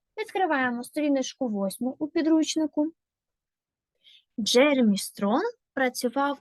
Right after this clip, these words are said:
учителем початкової школи. У тисяча дев'ятсот дев'яносто першому році покинув викладання і повністю присвятив себе письменництву.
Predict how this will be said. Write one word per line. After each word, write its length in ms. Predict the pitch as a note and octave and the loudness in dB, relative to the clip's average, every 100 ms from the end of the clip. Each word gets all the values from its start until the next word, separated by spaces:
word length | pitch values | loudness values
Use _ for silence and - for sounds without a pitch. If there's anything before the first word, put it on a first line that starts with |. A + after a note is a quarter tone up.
| - | -6
учителем 880 | A#3 A3+ - G3 C#4 - D4+ G#3+ G3+ | -6 -4 -2 0 0 2 2 2 0
початкової 920 | F#4 C#5 - E4+ - B3+ A#3+ A#3 A#3+ | 2 0 0 -6 0 2 2 0 -2
школи. 480 | - E4+ D4 G3+ - _ _ _ _ _ _ | -2 0 0 0 -6 _ _ _ _ _ _
У 140 | G#4 G#4 | -4 0
тисяча 420 | G#4 G4 E4 D#4 | -2 -2 -4 -2
дев'ятсот 420 | C#4+ C#4+ C#4+ D4+ | 0 0 -2 0
дев'яносто 420 | C#4 B3+ B3+ - | 2 2 0 -4
першому 540 | - C4 B3 - G#3+ G3+ | -2 -2 -2 0 0 2
році 540 | G#3+ E4 G4 C4 B3+ - | 2 0 -2 -6 -6 0
покинув 520 | E4 E4 F#4 D#4 A#3 | 0 0 0 2 2
викладання 720 | A3 G#3 F#3+ F#3 A#3 F4+ D#4 | 0 -4 -6 -2 -2 0 0
і 100 | B3 - | -2 -2
повністю 540 | - A4+ B4+ B4 - A4 | 0 2 2 0 -2 -6
присвятив 600 | F#4+ F#4 F4 E4+ E4 - | -4 -6 -4 -4 -6 -4
себе 280 | B3+ A#3+ | -2 -2
письменництву. 1040 | A#3+ A#3+ A3+ A3 A3+ A3 F#3+ - - - | 0 -2 0 0 2 2 0 -2 -14 -18